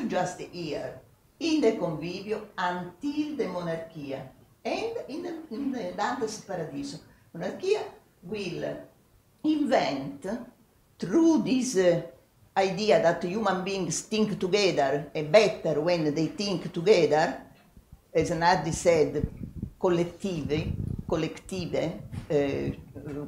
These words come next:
quoting, um, an Averroist, uh, John, John of John Donne, what happens is that, uh, if human beings think together, Dante invents a new subject of history,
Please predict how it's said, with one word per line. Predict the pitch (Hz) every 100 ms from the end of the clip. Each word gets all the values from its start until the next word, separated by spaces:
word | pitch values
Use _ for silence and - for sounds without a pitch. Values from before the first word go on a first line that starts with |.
| -
quoting, | 202 190 170 160
um, | 151 147 147 143 143 143
an | 165 160
Averroist, | 160 170 151 151 151 - -
uh, | 143 143
John, | 165 165 147 143
John | 147 175 156
of | 123 147 139
John | 165 156 156
Donne, | 170 143 143 247 277 - - _ _ _ - - _ _ - - _ - - - - - - - -
what | 170 254 262
happens | 262 311 320 294
is | 202 185 185
that, | 160 156 151 -
uh, | 147 143 - - - -
if | 226 277
human | 185 185 175
beings | 196 180 165 -
think | 185 165 147 -
together, | 165 175 165 180 143 - - - - - - - -
Dante | 175 180 -
invents | 160 151 139 135 127 - -
a | 160
new | 156
subject | 139 175 151 131 135 -
of | 143
history, | 135 131 - 131 139